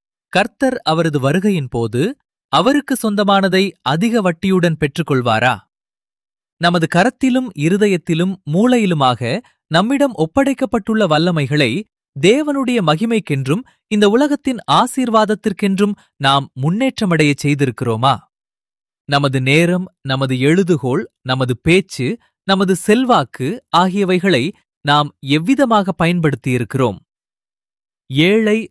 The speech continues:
துன்பப்பட்டவர், அனாதை, விதவை ஆகியவர்களின் வடிவிலிருந்த கிறிஸ்துவிற்கு நாம் என்ன செய்திருக்கிறோம்? தேவன் அவரது வார்த்தையின் கருவூலமாக இருக்கும்படி நம்மை இந்த உலகில்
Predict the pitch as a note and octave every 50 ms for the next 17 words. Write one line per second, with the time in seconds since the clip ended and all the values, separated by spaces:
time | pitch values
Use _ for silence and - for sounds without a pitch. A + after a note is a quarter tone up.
0 | _ _ - - F#3 G#3+ A#3 A#3+ - - C3 A#2+ - B2 A2 A2+ D3 G#3 - _
1 | _ _ _ _ - A#2 C3+ D3+ F#3 G3 F#3 E3 B2+ A#2+ B2+ F#3+ A3 - _ -
2 | - A#2+ A#2+ D#3+ F#3 F3+ A#3 G3+ C#3 A#2 A#2 E3 A#3 - _ _ _ _ _ -
3 | F#3+ A#3 C#4 C4+ B3 C4 C4 A3+ A#3 A#3 G3 A3+ A3 G#3+ F3+ D3+ D3+ F3 G#3+ B3+
4 | A#3+ B3 A3+ A3 G3+ G3+ F#3+ F3+ D#3 - - A#3+ A#3+ - - - F3+ D#3 D3 C3
5 | - - E3+ B2+ B2+ F#3+ - _ _ _ _ - C#3+ C3 C3 C3 C3 _ - B2+
6 | C#3 D#3+ A3 B3+ A3+ - - C#3+ C3 B2+ C3+ - - - - B2+ B2 A2 F2 -
7 | _ _ _ _ _ _ _ _ _ _ _ _ _ _ _ _ _ _ _ -
8 | D3+ F3 G3+ B3+ C#4+ C4+ C4+ C#4 C#4 - - - E3+ F3 G3 F#3+ F3 F3 D3+ D3
9 | D3+ F3+ G#3+ - - A#3+ A3 G#3 F#3+ E3+ - E3 D#3+ E3 A3 G#3+ A#3+ A#3 A3 G#3
10 | F#3+ G3+ G3+ F#3+ G#3 F#3 D#3+ D3 D3+ - - D#3 C#3 C#3+ D3 D3+ E3+ B2+ A2+ G3
11 | - _ _ _ _ - D3+ D#3+ D#3+ D#3 D#3+ D#3 D3 - C#3+ C#3 C3+ C3+ C3 C#3+
12 | E3+ A3+ A#3 G3+ - D#3 D3+